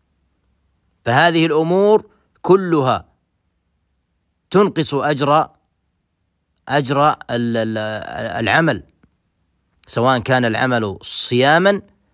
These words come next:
أو حجا أو عمرة أو نحو ذلك.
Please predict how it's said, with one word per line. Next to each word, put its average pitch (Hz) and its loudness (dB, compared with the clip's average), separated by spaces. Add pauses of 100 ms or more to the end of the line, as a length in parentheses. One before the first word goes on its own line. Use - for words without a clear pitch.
(360)
أو 127 2
حجا 151 0 (400)
أو 110 -4
عمرة 160 -2 (120)
أو 151 -4
نحو 147 -4
ذلك. 120 -4